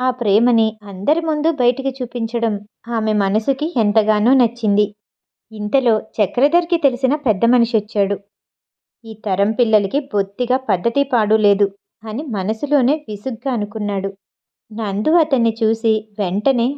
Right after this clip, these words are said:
అభి చేతిలో ఉన్న ప్లేట్ని తను తీసుకుంది. "ఏం అభి, మీ నాన్న కనపడలేదు?" "ఆ, రాలేదంకుల్" అని ముక్తసరిగా సమాధానమిచ్చాడు అభి. "రాలేదా? అదేంటి?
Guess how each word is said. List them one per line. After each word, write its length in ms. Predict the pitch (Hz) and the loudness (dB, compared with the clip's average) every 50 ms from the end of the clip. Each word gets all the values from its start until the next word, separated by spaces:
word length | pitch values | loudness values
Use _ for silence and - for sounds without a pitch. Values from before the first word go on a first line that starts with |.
| 254 214 | -2 -2
అభి 340 | 190 180 185 285 349 359 - 330 | -2 0 2 2 2 2 2 0
చేతిలో 320 | 302 311 277 262 269 247 | 0 0 0 0 0 2
ఉన్న 220 | 233 220 208 202 | 2 0 0 0
ప్లేట్ని 520 | 214 208 - 208 190 190 202 202 220 254 320 | -2 -4 -4 -4 -2 -2 -2 -4 -6 -8 -6
తను 240 | - - 311 262 226 | -6 -6 -4 -4 -6
తీసుకుంది. 680 | - 220 220 214 - _ - 214 202 196 202 196 202 _ _ _ _ _ _ _ _ _ _ _ _ _ _ - | -6 -8 -10 -12 -12 _ -14 -12 -8 -6 -8 -8 -8 _ _ _ _ _ _ _ _ _ _ _ _ _ _ -10
"ఏం 240 | 208 196 196 226 269 | -6 -4 -2 0 0
అభి, 380 | 277 262 208 247 269 - - - _ _ _ _ 233 | 0 0 0 -2 -4 -4 -6 -12 _ _ _ _ -4
మీ 120 | 233 233 | -2 -2
నాన్న 300 | 208 196 175 180 185 233 | -2 -2 -2 -2 -2 0
కనపడలేదు?" 760 | 240 277 247 240 233 254 240 233 240 240 233 226 294 403 - _ _ _ _ _ _ _ _ _ _ _ - 214 | 0 0 0 0 2 0 0 2 4 4 4 4 2 -2 -6 _ _ _ _ _ _ _ _ _ _ _ -14 -8
"ఆ, 340 | 226 226 214 214 208 196 | -4 -2 -2 0 0 -2
రాలేదంకుల్" 840 | 180 180 185 170 175 180 220 233 233 240 233 208 202 - 196 196 196 - _ _ _ _ _ - | -2 -2 0 0 0 2 2 2 4 4 2 2 0 -2 -2 -4 -4 -8 _ _ _ _ _ -6
అని 180 | 214 208 269 | -4 -4 -2
ముక్తసరిగా 760 | 339 277 214 190 202 _ - 311 - 330 302 269 254 269 294 | -2 -2 -2 -4 -4 _ -14 -8 -4 -4 -2 0 0 0 0
సమాధానమిచ్చాడు 1080 | 320 311 254 226 233 233 226 233 240 233 220 214 208 208 202 208 - 208 202 196 190 185 - - _ 190 | 0 -2 -2 0 0 0 0 0 0 0 0 0 0 -2 -2 -4 -2 0 0 2 0 -2 -6 -10 _ -16
అభి. 300 | 196 190 180 208 196 202 _ _ _ _ _ _ _ _ _ _ _ 196 | -12 -8 -6 -8 -8 -8 _ _ _ _ _ _ _ _ _ _ _ -8
"రాలేదా? 680 | 202 196 180 175 190 214 233 226 202 226 202 190 180 - _ _ _ _ _ _ _ - | -6 -4 -4 -2 0 2 2 2 2 0 -2 -2 -4 -14 _ _ _ _ _ _ _ -12
అదేంటి? 760 | 214 202 180 175 185 214 233 233 226 226 233 226 233 233 233 | -10 -10 -8 -4 -2 -2 0 0 -2 -2 -4 -4 -4 -6 -10